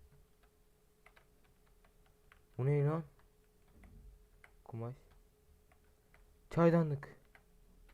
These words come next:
Çanak buldum Allah. Bu ne? Soba. Yak, yak, yak, yak, yak, yak, yak, yak, yak.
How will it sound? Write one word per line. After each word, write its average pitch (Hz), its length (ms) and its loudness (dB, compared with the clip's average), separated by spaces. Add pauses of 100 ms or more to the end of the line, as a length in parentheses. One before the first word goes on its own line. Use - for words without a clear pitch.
(1600)
Çanak 190 340 6
buldum 175 300 4
Allah. 190 560 2 (2500)
Bu 151 140 -8
ne? 160 200 -8 (680)
Soba. 127 260 -4 (840)
Yak, 139 140 -2 (200)
yak, 147 200 -6
yak, 151 160 -10
yak, 143 180 -10
yak, 151 260 -10
yak, 151 200 -8
yak, 147 220 -12
yak, 151 260 -10
yak. 151 120 -6